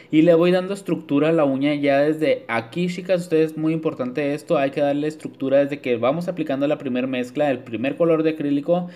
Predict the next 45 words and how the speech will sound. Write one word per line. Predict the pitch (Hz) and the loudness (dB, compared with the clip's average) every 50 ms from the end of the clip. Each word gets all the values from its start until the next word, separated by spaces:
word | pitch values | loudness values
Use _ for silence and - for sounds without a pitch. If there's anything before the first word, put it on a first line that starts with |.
| - - - - _ - | -20 -20 -20 -18 _ -2
Tenemos | 147 143 151 156 170 170 170 | 0 2 2 2 2 0 0
que | - | 0
ir | 180 | 2
dándole | 180 175 175 180 180 175 170 - | 2 4 2 2 2 0 0 -2
estructura, | 151 - - - 120 - - - 147 151 160 170 175 165 | -4 -4 -4 -8 -10 -8 -4 -2 0 2 4 4 2 2
no | 165 160 151 151 | 0 0 0 0
salirnos | 143 - 170 170 165 160 156 156 170 175 175 160 | 0 2 2 2 4 2 2 0 0 -2 0 0
del | 160 139 | -2 -2
borde | 127 127 123 123 123 151 156 139 | 2 2 0 0 2 0 2 2
o | 135 139 131 | 4 2 2
no | 123 131 143 | 2 0 0
dejar | 147 143 - 143 143 | -2 -2 -2 -4 -2
muy | 147 151 156 151 | 0 0 0 2
ancho | 143 143 139 143 156 156 | 2 0 -2 -2 -2 -2
los | 147 143 135 131 | -2 -2 -4 -4
laterales | 123 120 120 117 107 110 117 123 139 143 139 | -6 -4 -2 -2 0 0 0 0 0 -2 -2
ni | 147 143 143 143 151 160 170 180 | -4 -4 -2 0 0 0 0 0
dejar | 165 160 - 135 123 127 | 0 -2 -2 -2 -6 -6
faldones, | - - 143 143 139 131 131 127 127 135 131 - | -2 -2 0 0 0 0 -2 -4 -4 -6 -8 -8
chicas. | 139 135 - 160 160 165 160 - - - - - - - | -10 -6 -2 -2 -2 -2 -4 -10 -18 -20 -20 -20 -18 -8
Recuerden | - 143 147 - 147 143 156 175 | -6 -4 -2 0 0 2 2 0
que | 175 180 | -2 -2
cuando | 175 180 160 143 139 - | 0 0 0 0 -2 -2
ponemos | - 131 120 120 120 139 147 151 | -2 0 0 0 0 -2 -2 -2
las | 143 135 - | -2 -4 -4
uñas | 117 120 139 147 143 - | -4 -4 -4 -6 -6 -8
con | - - 139 127 120 123 | -2 -2 0 0 0 0
tip | 135 147 156 156 - - | 0 0 0 0 -2 -4
es | 151 139 139 - 160 123 | -4 -4 -4 -6 -10 -10
súper | - - 156 156 156 147 135 123 | -8 -6 -6 -6 -4 -4 -6 -8
fácil | - - - 127 131 131 131 - 160 143 | -8 -6 -2 0 0 0 -2 -4 -4 -4
hacer | 127 - 131 123 127 | -2 -2 -2 0 0
las | 135 131 - | -2 -4 -4
uñas, | 127 123 127 135 139 | -4 -4 -4 -4 -4
solamente | - 135 131 131 139 135 127 147 143 143 135 - 123 | -4 -4 -2 -2 -2 -4 -4 -4 -4 -4 -4 -6 -8
necesitamos | 131 131 127 123 120 - 123 117 120 135 139 180 - - - - - - _ - | -8 -6 -6 -6 -4 -2 -2 -2 0 -2 -4 -4 -6 -18 -20 -20 -20 -20 _ -2
darle | - 135 135 147 151 160 165 160 165 | 0 2 4 4 4 4 4 4 4
el | 151 131 | 2 2
grosor | 120 120 117 113 - 139 151 165 175 170 | 2 0 0 0 0 0 0 0 0 0
y | - 139 151 139 | -2 -2 -2 -2
no | 143 131 135 135 147 | 0 0 0 0 0
dejar | 156 160 160 - 139 135 | 0 0 -2 -2 -4 -2
la | 135 131 131 | 0 0 0
uña | 131 131 127 127 127 - - | 0 0 -2 -4 -6 -6 -8
ancha. | - 107 107 104 - - 92 101 | -8 -8 -8 -8 -10 -14 -16 -18